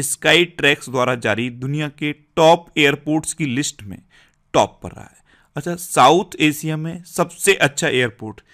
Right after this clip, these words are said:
दिल्ली एयरपोर्ट डिक्लेयर किया गया है। नेक्स्ट क्वेश्चन है, किसने भारत के सबसे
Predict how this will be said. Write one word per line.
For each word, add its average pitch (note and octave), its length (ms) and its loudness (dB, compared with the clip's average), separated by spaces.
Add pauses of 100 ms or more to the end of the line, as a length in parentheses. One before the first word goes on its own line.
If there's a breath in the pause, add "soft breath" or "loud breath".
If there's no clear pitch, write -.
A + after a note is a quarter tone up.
(220 soft breath)
दिल्ली D#3+ 420 4 (140)
एयरपोर्ट A#2+ 460 -2
डिक्लेयर F2 320 -12
किया E2+ 220 -20
गया - 180 -20
है। - 120 -20 (1400)
नेक्स्ट C3 280 2
क्वेश्चन D#3+ 300 -8
है, D#3+ 120 -14 (560 soft breath)
किसने D#3+ 420 0
भारत C#3 460 2
के E3+ 120 -2
सबसे E3+ 680 0